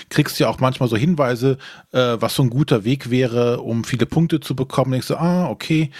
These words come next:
dann probieren wir es mal so und so. Und, ähm, dieses, ja, ah, uns fehlt jetzt noch ein Kreuzchen, dann sind wir, können wir die nächste Errungenschaft da freischalten.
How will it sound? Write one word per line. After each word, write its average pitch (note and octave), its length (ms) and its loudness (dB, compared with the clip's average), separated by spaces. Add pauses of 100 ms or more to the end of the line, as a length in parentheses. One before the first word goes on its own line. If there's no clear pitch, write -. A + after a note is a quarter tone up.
(220)
dann A#2 100 -6
probieren B2 300 0
wir A#2 40 0
es G#2+ 100 -8
mal A2+ 100 0
so C#3+ 160 0
und E3 160 0
so. D3+ 360 0 (840)
Und, A#2+ 640 0
ähm, A2 340 0 (460)
dieses, A#2+ 420 0 (320)
ja, C3 300 0
ah, C#3 220 0 (420)
uns B2 160 0
fehlt F3+ 180 2
jetzt D#3 160 -4
noch B2+ 140 2
ein D#3 180 2
Kreuzchen, E3 460 0
dann C#3+ 80 2
sind D#3 140 2
wir, E3+ 100 -4
können D3+ 160 0
wir D3 60 2
die C3 80 2
nächste D#3 320 0
Errungenschaft A2+ 600 -2
da G#2+ 100 2
freischalten. C3 760 0